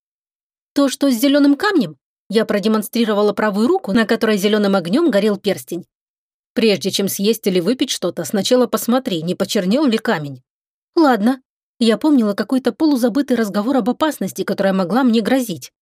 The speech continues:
но тут же отмахнулась от неприятных мыслей, как от надоедливых мух. Скай рядом, всё будет хорошо. Наместник и гости приветливо улыбались мне и ежеминутно кланялись.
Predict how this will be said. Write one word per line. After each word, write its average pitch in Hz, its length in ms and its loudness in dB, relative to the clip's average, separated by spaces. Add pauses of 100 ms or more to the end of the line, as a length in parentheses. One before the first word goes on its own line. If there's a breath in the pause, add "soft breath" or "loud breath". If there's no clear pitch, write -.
(180)
но 285 120 4
тут 349 200 0
же 269 60 2
отмахнулась 254 580 2
от 226 140 -2
неприятных 226 480 0
мыслей, 294 340 0
как 254 180 -2
от 220 120 -4
надоедливых 202 640 -2
мух. 196 240 -4 (300)
Скай 381 340 0
рядом, 220 380 0
всё - 220 -2
будет 214 220 0
хорошо. 190 460 -4 (800)
Наместник 226 540 2
и 220 40 0
гости 226 360 -4
приветливо 233 460 -2
улыбались 202 540 0
мне 240 200 4
и - 100 -4
ежеминутно 220 720 0
кланялись. 156 600 -2